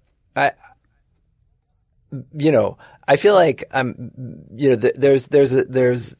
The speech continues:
I'm persuaded by your skepticism in certain respects, but then I feel like also it sometimes bends over into sort of an, a, sort of an outright cynicism about the possibility of anybody doing anything right. And, you know, just because,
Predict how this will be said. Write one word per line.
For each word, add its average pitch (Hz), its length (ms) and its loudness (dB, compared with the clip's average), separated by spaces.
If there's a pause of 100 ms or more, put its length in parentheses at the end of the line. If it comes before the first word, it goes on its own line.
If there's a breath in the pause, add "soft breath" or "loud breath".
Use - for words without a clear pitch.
(140)
I'm 127 140 -4
persuaded 180 440 0
by 151 100 2
your 131 100 2
skepticism 113 640 -6
in - 80 -8
certain 92 260 -6
respects, 104 380 -8
but - 160 -8
then 147 160 2
I 147 160 2
feel 180 160 2
like 151 160 4
also 139 260 2
it 113 140 -2
sometimes 135 520 -4 (440 soft breath)
bends 135 280 0
over 123 200 0
into 113 460 -6
sort 117 180 -4
of 110 80 -2
an, 107 200 -6
a, 107 140 -8 (100)
sort - 240 -6
of - 100 -8
an - 100 -6
outright 120 400 -2
cynicism 101 640 -4
about 113 480 -2 (160)
the - 80 -8
possibility 127 500 2
of 113 100 -2
anybody 120 380 -2
doing 107 220 -6
anything 98 340 -12
right. - 360 -12 (340 loud breath)
And, 135 160 -2
you 147 80 0
know, 120 240 0
just 170 240 -2
because, 143 580 0